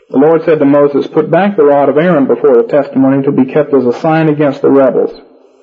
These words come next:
So God will put it before his face, and he will see it all the time, and it will remind God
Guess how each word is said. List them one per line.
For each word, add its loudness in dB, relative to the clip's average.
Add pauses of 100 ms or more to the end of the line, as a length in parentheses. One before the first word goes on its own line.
(260)
So 0
God 2
will 2
put 0
it -2 (400)
before 2
his 0
face, 0
and -8
he -2
will 2
see -4
it 2
all 0
the 0
time, -4 (500)
and 0
it 2
will 4
remind 0
God 0